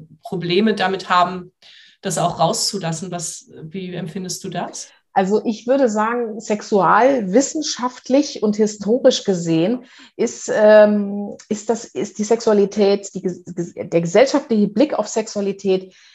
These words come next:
Speaker 2: verläuft immer in Zyklen. Also schon in den letzten fast zweihundert Jahren kann man das zurückverfolgen, dass es immer wieder Zeiten gab großer sexueller Liberalität,
Speaker 1: Mhm.
Speaker 2: die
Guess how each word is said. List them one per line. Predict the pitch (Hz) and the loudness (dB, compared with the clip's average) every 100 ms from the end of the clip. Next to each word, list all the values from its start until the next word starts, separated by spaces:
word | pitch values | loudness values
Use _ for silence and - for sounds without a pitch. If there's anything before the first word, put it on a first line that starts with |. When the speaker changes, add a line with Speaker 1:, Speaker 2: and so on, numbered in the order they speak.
| _ - 160 | _ -16 -6
Speaker 2:
verläuft | 214 202 202 - - | 4 6 6 2 2
immer | 320 339 262 | 4 4 2
in | 254 | -2
Zyklen. | - 247 - 131 139 _ _ _ _ - | -6 -8 -4 -6 -6 _ _ _ _ -2
Also | 185 190 | 0 0
schon | - 226 208 | -2 0 2
in | 202 | 2
den | 202 | 4
letzten | 202 208 - 226 214 | 4 4 0 -4 -4
fast | 220 - | -6 0
zweihundert | 214 220 214 | 2 2 2
Jahren | 190 202 214 | 4 4 2
kann | 190 190 | -4 -2
man | 196 | -2
das | 190 196 | -4 -6
zurückverfolgen, | 202 185 277 - 175 - 180 175 175 175 | -4 0 -2 -2 -12 -2 2 2 0 -4
dass | 180 | -6
es | 175 - | -8 -10
immer | 233 285 269 | -4 0 0
wieder | 240 220 | 0 -2
Zeiten | - 190 202 202 | -4 -4 -4 -6
gab | 185 180 185 | -4 -4 -6
großer | - 208 240 233 | -8 -6 -4 -4
sexueller | 208 202 - 185 175 | -6 -8 -4 -2 0
Liberalität, | 175 202 196 175 160 151 - 285 190 247 - - _ - | -2 -2 -2 0 -2 -4 -2 0 2 0 -4 -14 _ -2
Speaker 1:
Mhm. | 202 196 202 | 0 0 -4
Speaker 2:
die | 196 | -8